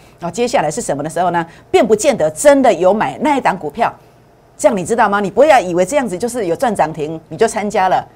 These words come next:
好，这是我要提醒大家的。好，所以呢，当然我不止现在预告，我过去也预告。过去二月二十七号 YouTube 影片为证，我把最大的行情，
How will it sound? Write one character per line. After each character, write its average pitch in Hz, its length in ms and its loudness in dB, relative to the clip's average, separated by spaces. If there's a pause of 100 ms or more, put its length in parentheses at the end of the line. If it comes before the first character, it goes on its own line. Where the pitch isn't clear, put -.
好， 180 100 -4
这 202 120 0
是 247 100 -2
我 170 80 0
要 175 80 6
提 190 140 -4
醒 139 180 -12
大 170 160 -4
家 160 160 -6
的。 143 140 -6 (340)
好， 190 300 2
所 254 160 4
以 277 80 4
呢， 220 140 4
当 277 120 0
然 190 140 2
我 165 100 0
不 240 120 -2
止 175 100 -4
现 220 160 -4
在 190 80 0
预 180 160 -6
告， 170 180 0
我 170 80 0
过 247 220 2
去 - 140 -6
也 156 100 -2
预 160 140 -8
告。 151 180 -2 (400)
过 311 100 2
去 277 240 0
二 359 220 2
月 285 140 2
二 208 100 4
十 196 80 -8
七 214 220 -6
号 196 80 0
YouTube 277 420 -4
影 139 200 -6
片 208 260 -6
为 143 160 -4
证， 196 200 0 (280)
我 - 100 2
把 - 140 0
最 330 280 -2
大 226 160 4
的 175 60 4
行 170 240 -4
情， 139 260 -12